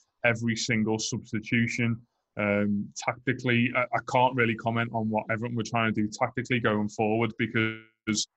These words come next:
if there was a plan, I am still yet to find it. Um, but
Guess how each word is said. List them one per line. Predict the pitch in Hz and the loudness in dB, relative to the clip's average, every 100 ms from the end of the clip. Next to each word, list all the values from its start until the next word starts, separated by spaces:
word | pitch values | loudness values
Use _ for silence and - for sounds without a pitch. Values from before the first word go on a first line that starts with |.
| _ - | _ -8
if | 110 | -2
there | 110 | 0
was | 104 107 | 0 -2
a | - - | -4 0
plan, | 110 113 113 117 | 2 2 0 0
I | 120 113 | 2 4
am | 107 107 104 104 | 2 2 0 -2
still | - 117 107 104 | 0 0 0 -2
yet | 104 101 | -2 -4
to | - 117 117 | -8 -8 -4
find | 107 107 107 | 0 0 2
it. | 110 - _ _ _ 113 | 2 0 _ _ _ -4
Um, | 107 107 | 0 0
but | 123 | -2